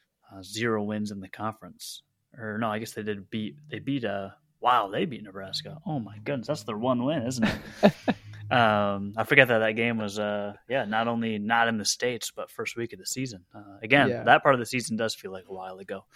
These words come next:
Speaker 2: Yeah.
Speaker 1: Um, but, you know, it, it's surprising, like you said, to see that talent and see them struggle. And it's not like they were just trying to,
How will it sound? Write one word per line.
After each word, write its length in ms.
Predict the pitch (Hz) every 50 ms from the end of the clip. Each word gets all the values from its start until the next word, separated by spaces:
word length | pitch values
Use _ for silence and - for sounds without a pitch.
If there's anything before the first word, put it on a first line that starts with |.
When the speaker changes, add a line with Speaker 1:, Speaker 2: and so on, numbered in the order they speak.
| - -
Speaker 2:
Yeah. 360 | 139 127 123 113 104 - - - -
Speaker 1:
Um, 580 | 120 113 107 104 101 98 98 98 98 101 98 98 _ _ _ _ 175 - _
but, 220 | 135 147 131 - - - _ _ _ _ _ _
you 140 | - 143 127
know, 220 | 120 117 110 110
it, 160 | 110 110 113 _
it's 200 | - 139 - -
surprising, 640 | - 135 - - 135 131 127 127 123 113 120 117 113
like 200 | 110 107 101 -
you 200 | 110 117 127 120
said, 380 | - - 117 110 107 101 101 -
to 80 | -
see 260 | - - - 123 117
that 260 | 107 110 101 85 - _
talent 460 | - - 107 110 113 123 123 123 - -
and 220 | 147 110 104 101
see 300 | - - - - 123 120
them 240 | 113 113 107 104 104
struggle. 560 | - - - 113 107 110 113 127 135 131 _ _ _ _ - - - _ _ _ _
And 300 | - 143 123 123 120 117
it's 160 | 110 - - 151
not 220 | 160 185 - -
like 240 | 120 143 139 127 123
they 140 | 127 120 117
were 140 | 113 107
just 360 | 101 104 110 120 117 - - -
trying 540 | - 123 117 110 110 110 110 110 107 104
to, 480 | 101 - - 113 107 101 98 98 95